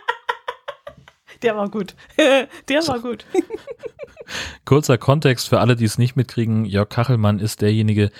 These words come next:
Speaker 2: der auf Twitter spätestens ab Mitte September anfängt zu hetzen,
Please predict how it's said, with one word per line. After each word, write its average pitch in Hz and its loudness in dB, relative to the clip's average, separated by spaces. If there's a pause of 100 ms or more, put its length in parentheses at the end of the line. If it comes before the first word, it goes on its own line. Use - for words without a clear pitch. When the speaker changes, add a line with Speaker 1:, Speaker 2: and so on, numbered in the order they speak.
(300)
Speaker 2:
der 98 4
auf 135 -2
Twitter 120 2
spätestens 107 0
ab - -4
Mitte 110 2
September 110 2
anfängt 101 0
zu 95 -2
hetzen, 110 0